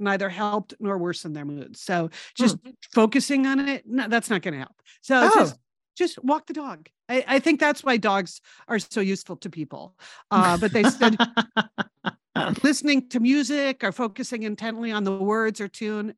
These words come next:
Speaker 1: that can really help. Another thing is, uh, avoid your triggers. Now, I don't, I didn't know what my triggers would be because, uh,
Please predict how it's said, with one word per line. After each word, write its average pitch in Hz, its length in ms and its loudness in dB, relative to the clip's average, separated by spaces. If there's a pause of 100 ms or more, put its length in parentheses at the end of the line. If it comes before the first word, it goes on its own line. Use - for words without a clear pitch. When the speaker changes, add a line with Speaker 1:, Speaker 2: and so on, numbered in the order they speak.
Speaker 1:
that 190 240 -6
can 156 120 -12
really 135 200 -10
help. - 180 -20 (760)
Another 285 340 4
thing 233 340 2
is, 185 460 0 (300)
uh, 180 460 0 (260)
avoid 214 560 -2
your 202 160 -6
triggers. - 640 -14 (400)
Now, 185 240 0 (300)
I 226 80 4
don't, 247 300 0 (100)
I 214 120 0
didn't 247 160 4
know 226 120 4
what 214 160 0
my 196 120 -2
triggers 175 420 -8
would 160 140 -6
be 147 260 -8 (480)
because, 170 520 0 (140)
uh, 220 60 -8